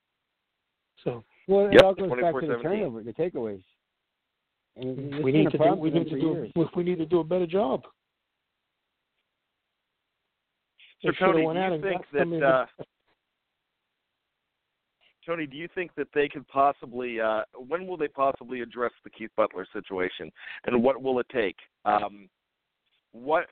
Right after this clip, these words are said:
Speaker 3: what do you think it would, would take for this team to finally say enough is enough?
Speaker 1: I think if they
Speaker 3: Or
Speaker 1: lose
Speaker 3: are
Speaker 1: one
Speaker 3: they
Speaker 1: mo-, if they
Speaker 3: there
Speaker 1: lose,
Speaker 3: and they're just waiting for
Speaker 1: if
Speaker 3: the
Speaker 1: they lose
Speaker 3: offseason?
Speaker 1: next week, if they lose next week, they better make a move because you know what?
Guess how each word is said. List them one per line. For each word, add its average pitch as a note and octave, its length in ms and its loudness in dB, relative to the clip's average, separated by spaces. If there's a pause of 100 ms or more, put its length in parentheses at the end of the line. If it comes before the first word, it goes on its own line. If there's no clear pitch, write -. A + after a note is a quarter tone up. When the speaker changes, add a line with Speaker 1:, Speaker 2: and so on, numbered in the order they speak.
(180)
Speaker 3:
what D#3+ 220 -4
do F3+ 60 -16
you E3+ 120 -14
think D#3 160 -12
it C3+ 40 -14
would, C3+ 260 -10 (100)
would C3+ 200 -6
take B2+ 320 -2
for A#2 80 -8
this A2+ 120 -10 (140)
team C3+ 140 -12
to A2 80 -8 (100)
finally A#2+ 380 0
say A2+ 260 4
enough G#2+ 320 -4
is G2+ 120 -12
enough? G2+ 280 -4 (1000)
Speaker 1:
I D#3 60 2
think D3+ 220 0
if D3 160 -4
they D#3 60 0
Speaker 3:
Or C#3 180 2
Speaker 1:
lose C3 80 2
Speaker 3:
are C#3 120 6
Speaker 1:
one D#3 100 4
Speaker 3:
they D3 60 0
Speaker 1:
mo-, D3 40 -4
if - 60 -4
they C3+ 60 -4
Speaker 3:
there C3 340 0
Speaker 1:
lose, F#3 180 0 (160)
Speaker 3:
and C3 160 -4
they're C3 140 -8 (120)
just C3 140 -14 (140)
waiting G#2+ 380 2 (840)
for D#3 80 0
Speaker 1:
if - 40 2
Speaker 3:
the G3+ 180 4
Speaker 1:
they F3+ 60 4
lose F3 240 4
Speaker 3:
offseason? D#3 100 -6
Speaker 1:
next D#3 260 -6
week, E3 200 -4 (340)
if C#3+ 180 0
they E3+ 120 0
lose F3 260 0
next D3+ 300 -4
week, D3+ 220 -4
they - 120 -14
better C#3+ 220 0
make C3 180 -8
a C3 60 -10
move B2+ 240 -8 (440)
because C3 260 -8
you C#3 80 -6
know C#3 140 -4
what? D#3+ 200 0